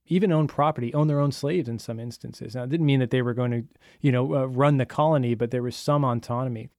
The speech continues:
For many enslaved people in Saint Augustine, they had some agency, more so than the English colonies. So that Spanish system of manumission begins very early on as well. People could buy their own freedom.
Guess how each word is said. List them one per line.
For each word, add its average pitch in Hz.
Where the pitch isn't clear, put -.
For 139
many 165
enslaved 127
people 120
in 113
Saint 117
Augustine, 117
they 131
had 147
some 143
agency, 135
more 147
so 135
than 127
the 123
English 135
colonies. 113
So 117
that 143
Spanish 139
system 139
of 120
manumission 131
begins 113
very 117
early 120
on 117
as 107
well. 131
People 127
could 123
buy 120
their 139
own 107
freedom. 110